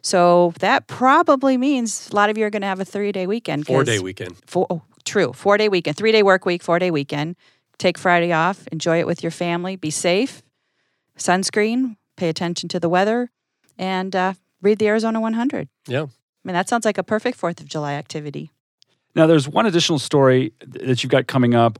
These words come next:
Speaker 3: on women's rights and ranking the best and the worst states for women's rights. So from celebration to a reality check,
Speaker 2: Yeah.
Speaker 3: what, what's the story here on women's rights?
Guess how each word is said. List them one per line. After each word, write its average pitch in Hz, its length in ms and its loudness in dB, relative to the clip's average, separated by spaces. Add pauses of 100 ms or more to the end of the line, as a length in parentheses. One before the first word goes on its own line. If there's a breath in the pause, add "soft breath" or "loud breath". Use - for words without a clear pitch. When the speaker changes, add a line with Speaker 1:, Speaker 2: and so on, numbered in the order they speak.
Speaker 3:
on 123 420 2 (180)
women's 131 440 4
rights 101 540 -2 (140)
and 104 220 0
ranking 117 380 2
the 104 60 2
best 120 400 2
and 110 120 0
the 107 40 0
worst 113 300 0
states 95 380 -2
for - 240 -6
women's 98 280 -2
rights. 92 240 -2
So 127 160 4
from 123 220 2
celebration 156 760 4
to 123 200 6
a 104 60 6
reality 120 500 6
check, 92 440 0 (160 soft breath)
Speaker 2:
Yeah. 143 280 2
Speaker 3:
what, 120 180 0
what's 147 220 2
the 143 100 -6
story 127 320 4
here 104 520 0
on 101 380 -2
women's 101 400 -4
rights? 92 420 0